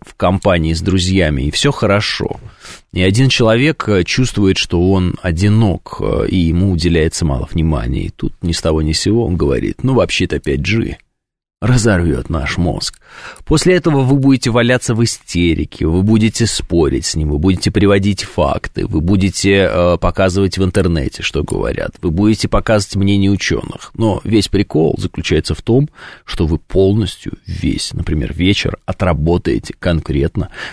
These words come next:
на этого человека. И он в этот момент становится пупом земли. Потому что вчера в очереди, вот я слушателю говорю, вы стояли, вас были там сотни людей, и все нормальные.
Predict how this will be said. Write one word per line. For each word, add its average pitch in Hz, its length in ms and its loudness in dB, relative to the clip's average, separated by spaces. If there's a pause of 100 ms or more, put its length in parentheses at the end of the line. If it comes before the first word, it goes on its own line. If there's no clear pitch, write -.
(120)
на 82 180 -2
этого - 360 -4
человека. 80 800 0
И 226 260 2
он 143 520 4 (300)
в 85 140 -2
этот - 260 -2
момент 78 480 0
становится 85 720 0 (120)
пупом 98 580 2 (380)
земли. 101 580 4 (540)
Потому 113 200 2
что - 140 0
вчера 135 360 2
в 98 140 0
очереди, 110 460 2
вот 92 160 2
я 82 160 2
слушателю - 440 -4
говорю, 78 440 0
вы 110 160 0
стояли, 107 540 2
вас 92 240 -2
были 98 260 2
там - 280 -8
сотни - 640 -4 (180)
людей, 58 500 -4 (140)
и - 80 -20
все - 260 -2
нормальные. - 680 -4